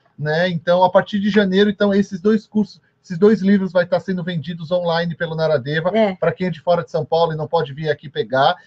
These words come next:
Speaker 1: Tem outras novidades, até fevereiro a gente tá lançando um livro do doutor Robert Svoboda,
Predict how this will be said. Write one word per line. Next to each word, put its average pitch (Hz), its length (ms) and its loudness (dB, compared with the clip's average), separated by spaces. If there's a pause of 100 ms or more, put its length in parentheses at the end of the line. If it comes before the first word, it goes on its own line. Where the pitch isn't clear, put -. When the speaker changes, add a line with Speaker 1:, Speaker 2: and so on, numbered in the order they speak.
(180)
Speaker 1:
Tem 220 200 4
outras 226 260 4
novidades, 202 560 2
até 196 280 -2
fevereiro 190 480 -2
a 180 40 -4
gente 170 160 -16
tá 185 80 0
lançando 180 380 -6
um 175 40 -4
livro 185 260 -2
do 180 120 -14
doutor 170 300 -4
Robert 170 340 0
Svoboda, 160 600 2